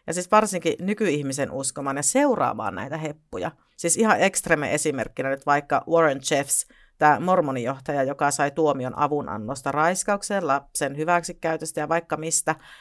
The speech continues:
niin hän edelleen sieltä vankilasta käsin niinkö pitää tätä bossea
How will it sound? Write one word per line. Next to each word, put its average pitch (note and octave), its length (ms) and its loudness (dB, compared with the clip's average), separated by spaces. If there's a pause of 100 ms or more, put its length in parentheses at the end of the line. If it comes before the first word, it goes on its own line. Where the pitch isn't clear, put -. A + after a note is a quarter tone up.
(220)
niin F3 100 -2
hän F#3 320 0
edelleen G3 500 4
sieltä D#3+ 220 -2
vankilasta D#3+ 520 -2
käsin A3 520 -2
niinkö F#3 240 -6
pitää F3 360 0
tätä D3 200 -4
bossea D3+ 540 -2